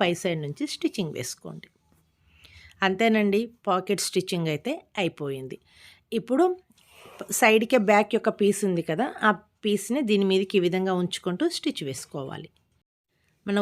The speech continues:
ఓపెన్ చేసుకున్నాం కదా, ఆ ఓపెన్ చేసుకున్న దానికంటే ఒక హాఫ్ ఇంచు కిందకే స్టిచ్ వేసుకోండి, కరెక్ట్గా వస్తుంది. ఈ విధంగా మనము స్టిచ్ వేసుకోవాలి.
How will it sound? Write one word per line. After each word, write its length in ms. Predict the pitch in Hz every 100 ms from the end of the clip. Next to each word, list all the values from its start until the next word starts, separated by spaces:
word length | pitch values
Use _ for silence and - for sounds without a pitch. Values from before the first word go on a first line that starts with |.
| 202
ఓపెన్ 240 | 196 226 220
చేసుకున్నాం 420 | 208 - 196 190 185
కదా, 160 | 185 285 -
ఆ 40 | 190 185
ఓపెన్ 240 | 190 185 180
చేసుకున్న 340 | 170 - 165 156
దానికంటే 380 | 151 165 202 294
ఒక 100 | - - 175
హాఫ్ 220 | 175 185
ఇంచు 180 | 175 269 -
కిందకే 360 | 175 170 170 330 -
స్టిచ్ 260 | 208 185 170
వేసుకోండి, 480 | 170 - - 165 226 302
కరెక్ట్గా 460 | 185 156 - 147 247 196
వస్తుంది. 460 | - - - - - _ _ - - - - _ - _ _ 240
ఈ 40 | 233
విధంగా 340 | 220 240 240 302 392 - _ _ 208
మనము 240 | 208 196 190 190 - 175 - -
స్టిచ్ 260 | - 214 226
వేసుకోవాలి. 640 | 208 190 - 180 160 170